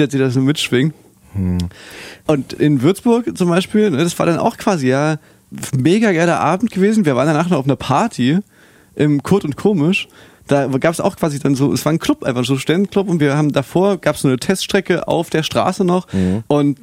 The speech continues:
Speaker 1: da drin halt mega Abrissparty <laughs> gewesen und einen Tag später war dann auch klar, okay, in ganz Bayern werden alle Clubs, Kultureinrichtungen wieder geschlossen, sind wieder die Ersten, die irgendwie am Arsch sind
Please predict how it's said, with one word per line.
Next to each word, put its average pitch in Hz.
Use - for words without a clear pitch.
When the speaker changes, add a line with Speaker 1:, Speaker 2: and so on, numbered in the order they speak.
Speaker 1:
da 147
drin 147
halt 185
mega 185
Abrissparty 165
<laughs> -
gewesen 170
und 165
einen 175
Tag 208
später 226
war 196
dann 190
auch 208
klar, 180
okay, 196
in 135
ganz 156
Bayern 170
werden 160
alle 165
Clubs, -
Kultureinrichtungen 147
wieder 170
geschlossen, 156
sind 160
wieder 175
die 147
Ersten, 160
die 139
irgendwie 147
am 131
Arsch 143
sind 143